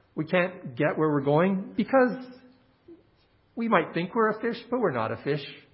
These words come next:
And, and try as we want, we, we, we shouldn't be a fish. We should get out onto dry land and run if we want to get anywhere. So leave the water and run to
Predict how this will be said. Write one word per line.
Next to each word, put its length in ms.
And, 180
and 460
try 200
as 120
we 80
want, 260
we, 140
we, 180
we 180
shouldn't 340
be 140
a 40
fish. 240
We 80
should 180
get 120
out 140
onto 300
dry 260
land 280
and 140
run 220
if 120
we 100
want 200
to 160
get 160
anywhere. 420
So 100
leave 280
the 100
water 380
and 120
run 220
to 120